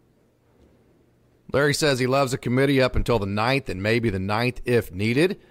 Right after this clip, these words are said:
Denard says, "With all the concerns in the starting pitching rotation, should the Dodgers go with a six-man rotation?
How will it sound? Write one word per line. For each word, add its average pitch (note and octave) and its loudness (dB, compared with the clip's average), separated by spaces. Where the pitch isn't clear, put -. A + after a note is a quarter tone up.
Denard D#3 2
says, D3 2
"With C3+ 2
all D#3 4
the D3+ 2
concerns E3 0
in D#3+ -2
the C#3 0
starting D3 0
pitching C#3+ 0
rotation, C3 2
should G#2 -6
the G#2 -4
Dodgers B2 0
go B2 2
with A#2+ 2
a F#2 -4
six-man C3 -2
rotation? C#3+ 0